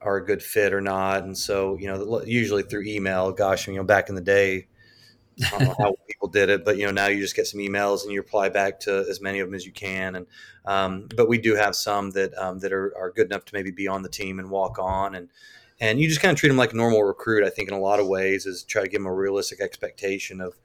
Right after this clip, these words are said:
Speaker 1: of, of what to expect. Um, we have had some that just wander in the office, um, and say, "I wanna be on the team." I'm like, "Okay, well, you know, sit down." And, and, and I try to make it sound hard,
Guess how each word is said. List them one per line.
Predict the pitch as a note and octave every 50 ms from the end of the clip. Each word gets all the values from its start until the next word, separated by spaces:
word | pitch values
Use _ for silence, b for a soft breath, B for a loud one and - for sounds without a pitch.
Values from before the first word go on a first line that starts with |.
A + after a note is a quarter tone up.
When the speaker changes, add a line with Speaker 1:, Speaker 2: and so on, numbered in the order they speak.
| b b b b b b b _ -
Speaker 1:
of, | G2+ F#2 F2+ - -
of | - F#2 -
what | A2 G2+ F2 -
to | F#2+
expect. | F2+ - - - - - G#2 G2+ G2 G2 F#2+ - - - -
Um, | G#2 G2 F#2+ F#2+ F#2+ F#2+
we | G2 G#2+ G#2
have | G2+ A#2 A#2+ A#2+ A#2
had | A2+ G#2+ G#2+ -
some | - - A2 G#2+ G#2+ F#2+
that | G2 F2+
just | G2+ F2+ -
wander | G2 G2 G2+ G#2 G#2+ G#2+ A2 G#2
in | G#2 G#2
the | G#2 G2
office, | F#2+ F#2+ G#2 G#2 - - - - - - - b b b b b b b b
um, | G2+ G2+ G2 F#2+ F#2 F#2 F2+ F#2 F#2 - _ _ _ _ _ _ _ _ _ _ - - - -
and | G#2 G#2 G2 F2+
say, | - G#2+
"I | G2+
wanna | G2+ G#2 G#2+ G#2+
be | G#2 G#2+
on | G#2+ G#2
the | G#2
team." | G2 - A#2 A2 G#2+ G#2 G2
I'm | G2+
like, | G2 F#2 -
"Okay, | A2 A2 - A2+ G2+ G2+ G#2+
well, | G2+ G#2 G2+ G2+ G2 G2 - B B B B B B B B B
you | - G2+
know, | F#2+ F#2 F#2+ G2 F#2+ - _ -
sit | - - - A#2
down." | A2 G#2+ G#2 G2+ G#2 G#2
And, | G2+ G2+ F#2+ G2+
and, | G#2 G2+ - -
and | A2 G#2+ G2+ G2 - B B B B B
I | G#2+ G#2+
try | G#2+ - - B2+ C3 C#3
to | B2 A2
make | G#2+ A2 G#2+ - -
it | G2+
sound | - - - G#2+ G#2 G#2 G#2 G2+ G2+ G2 F#2+ - - _ _ _ _ _ _ _ _ _ _ -
hard, | - - - B2+ A2+ G#2+ G2 G2 G2+ G#2 A2 A2